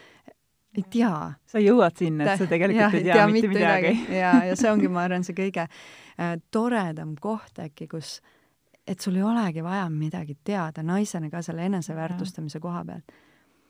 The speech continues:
Speaker 1: Et meil ei olegi vaja olla kogu aeg väga head emad, väga head, äh, kolleegid, väga head, ma ei tea, businessis, äh, rahas. Vahel ei olegi, vahel ongi kõik nii nõme.
Speaker 2: Just.
Speaker 1: Vahel me ise oleme ka nõmedad.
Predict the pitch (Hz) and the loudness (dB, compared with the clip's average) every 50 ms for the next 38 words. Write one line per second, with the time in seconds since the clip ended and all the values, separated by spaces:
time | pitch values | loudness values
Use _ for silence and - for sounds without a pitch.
0 | _ _ _ - 196 180 196 190 196 202 208 233 254 254 226 196 170 160 160 175 | _ _ _ -4 0 0 2 2 2 0 0 0 0 0 0 0 -2 -2 -4 -4
1 | 190 214 208 190 175 170 175 165 156 - 190 208 220 214 185 170 170 175 170 160 | -2 -2 -2 -2 -2 -2 -4 -4 -4 -4 -4 -2 -2 -2 -4 -4 -4 -6 -6 -6
2 | 160 170 180 185 170 151 156 160 156 170 180 196 196 175 165 151 170 175 180 185 | -6 -6 -4 -4 -4 -4 -4 -4 -4 -2 -2 -2 -2 -2 -4 -4 -4 -6 -6 -6
3 | 180 165 160 160 156 151 147 - - - - - - - - 170 160 156 156 156 | -6 -6 -6 -6 -6 -8 -10 -12 -18 -20 -20 -20 -20 -16 -10 -6 -6 -4 -4 -4
4 | 156 147 - 170 170 170 180 190 202 202 185 185 170 156 160 170 185 180 185 175 | -6 -6 -4 -2 0 0 2 2 0 0 -2 -2 -4 -4 -4 -4 -4 -4 -6 -6
5 | 165 160 160 160 160 160 156 151 156 156 160 156 160 160 160 170 165 - _ _ | -6 -6 -6 -6 -6 -6 -8 -8 -6 -6 -6 -8 -8 -10 -10 -10 -12 -14 _ _
6 | - 214 214 - 214 185 156 - - - 165 160 156 - - - 165 160 156 156 | -4 -4 -2 0 0 -2 -2 -2 -6 -8 -6 -6 -6 -8 -8 -6 -6 -6 -6 -6
7 | 156 165 185 202 202 190 170 - - - - - - - _ _ _ _ 226 220 | -6 -6 -6 -4 -4 -4 -6 -6 -10 -16 -20 -20 -20 -20 _ _ _ _ -2 0
8 | 226 233 220 190 175 170 170 175 190 220 254 262 233 190 165 170 190 214 214 196 | 2 2 2 2 2 0 0 0 0 0 0 0 0 -2 -2 -4 -4 -2 -2 0
9 | 202 254 269 254 208 180 - - 170 156 - - 165 160 165 165 160 156 156 147 | 2 2 4 2 2 2 -2 -4 -6 -6 -4 -4 -4 -4 -2 -4 -4 -4 -6 -8
10 | - _ _ _ _ 202 185 202 220 226 214 214 240 262 254 240 190 165 165 165 | -12 _ _ _ _ -14 -6 -2 0 2 2 2 2 2 0 -2 -2 -2 -2 -4
11 | 170 185 202 208 202 196 180 165 147 160 160 156 | -4 -2 -2 0 0 -2 -2 -4 -6 -10 -12 -14